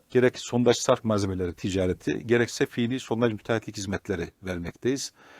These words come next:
Beraberinde Y H N Madenciliğin mensup olduğu Nora Grup bünyesinde gıda faaliyetlerimizde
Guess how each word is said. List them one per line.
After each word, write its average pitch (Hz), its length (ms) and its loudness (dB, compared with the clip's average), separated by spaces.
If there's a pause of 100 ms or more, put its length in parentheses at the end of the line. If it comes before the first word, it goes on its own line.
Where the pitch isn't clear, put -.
(260)
Beraberinde 131 680 6
Y 113 180 4
H 123 80 2
N 131 80 4
Madenciliğin 127 680 4
mensup 123 320 -2
olduğu 123 440 2
Nora 131 180 6
Grup 104 360 0
bünyesinde 101 420 0
gıda 120 280 4
faaliyetlerimizde 117 880 0